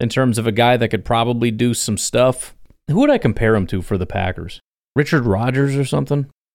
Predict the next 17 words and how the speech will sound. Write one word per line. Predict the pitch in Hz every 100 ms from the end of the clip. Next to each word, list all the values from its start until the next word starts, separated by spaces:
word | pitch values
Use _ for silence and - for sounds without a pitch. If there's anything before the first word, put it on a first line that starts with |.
| -
You | 165
know |
what |
I | 165
mean? | 170 170
Like, | 139 139 - _ _ - -
you | -
don't | 220 254 165
love | 110 98 113 135
Richard | 107 110 107 98
Rodgers, | 95 98 104 143 151 - _ _ _
but | - 302
he's | 185
there. | 101 110 147
He's | 170 180
doing | 117 120 123
stuff. | - 113 127 160